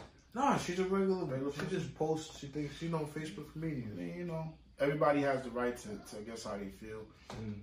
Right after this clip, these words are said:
Speaker 2: I, I wonder though how much heat somebody would get depending on which topic it is, right?
Speaker 1: I think if it was a celebrity that
Speaker 2: Yeah.
Speaker 1: said it about a Margot Robbie, they would get flamed.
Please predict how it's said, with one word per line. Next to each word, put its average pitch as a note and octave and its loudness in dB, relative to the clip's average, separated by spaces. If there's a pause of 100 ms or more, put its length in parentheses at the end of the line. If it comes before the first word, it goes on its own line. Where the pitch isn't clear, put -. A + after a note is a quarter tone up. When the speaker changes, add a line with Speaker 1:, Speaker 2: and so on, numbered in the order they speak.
Speaker 2:
I, G#2+ -4
I A#2 -4
wonder B2+ 4
though G#2 2
how G#2+ -4
much A2 -4
heat - -8
somebody A2+ -2
would G2+ -6
get A#2 -4 (380)
depending A#2+ -4
on G2 -6
which C3 -6
topic - -12
it A2 -10
is, - -10
right? G#2 -10 (800)
Speaker 1:
I D3+ 6
think D3 4
if B2 4
it C3 4
was A#2+ 2
a G#2 0
celebrity C#3 0 (100)
that G2+ -4
Speaker 2:
Yeah. - -2
Speaker 1:
said A#2+ 2
it A2+ -2
about G#2+ 0
a - -10
Margot B2 2
Robbie, B2+ 4 (540)
they A2+ -4
would A2+ 0
get G2 -4
flamed. A2+ 0